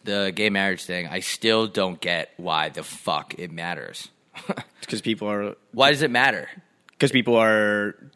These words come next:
Speaker 2: they don't, they, the religion bullshit, I guess.
Speaker 1: But, uh,
Speaker 2: I don't know.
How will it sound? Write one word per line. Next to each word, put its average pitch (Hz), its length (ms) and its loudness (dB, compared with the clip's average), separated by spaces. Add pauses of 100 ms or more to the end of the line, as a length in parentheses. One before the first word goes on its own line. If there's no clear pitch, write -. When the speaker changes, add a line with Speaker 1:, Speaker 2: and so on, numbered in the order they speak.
(160)
Speaker 2:
they 117 160 2
don't, 113 200 0
they, 113 260 4
the 107 200 -4
religion 104 640 -2
bullshit, 101 480 -2
I 104 80 -2
guess. 104 240 -2
Speaker 1:
But, 127 120 2 (500)
uh, 120 100 -10 (160)
Speaker 2:
I 120 140 6
don't 131 120 6
know. 98 200 0